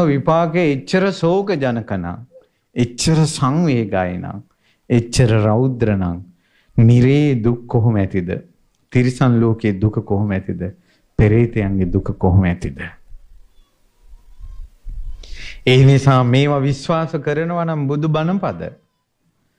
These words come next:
සෝරකම් කරන්න එපා. මාතා පිතු උපට්ඨානං ඒතම් මංගල මුත්තමං. අම්මයි තාත්තට උපස්ථාන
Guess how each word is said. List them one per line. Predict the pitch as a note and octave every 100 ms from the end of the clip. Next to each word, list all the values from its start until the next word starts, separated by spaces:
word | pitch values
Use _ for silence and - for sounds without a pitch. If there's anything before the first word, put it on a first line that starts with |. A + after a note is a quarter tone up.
| _ _ _ _ -
සෝරකම් | - A#2+ C3+ B2+ A2 G2
කරන්න | F#2 F2+ F2
එපා. | E2+ D#2+ D#2 E2 G#2+ _ _ _ _ _ _ _ - - _
මාතා | C#3+ D3 E3 F3 E3
පිතු | D#3 D3 D#3+
උපට්ඨානං | C#3 D#3+ D#3+ - D#3 D3+ C#3+ C3+
ඒතම් | C#3+ C3+ C#3
මංගල | C3+ C3 C3 B2+
මුත්තමං. | B2+ A#2+ - A2+ A2+ A2+
අම්මයි | B2 C#3+ C#3+
තාත්තට | C3+ C#3+ C#3+ C#3+
උපස්ථාන | C3+ A2 C#3 - C#3+ C#3+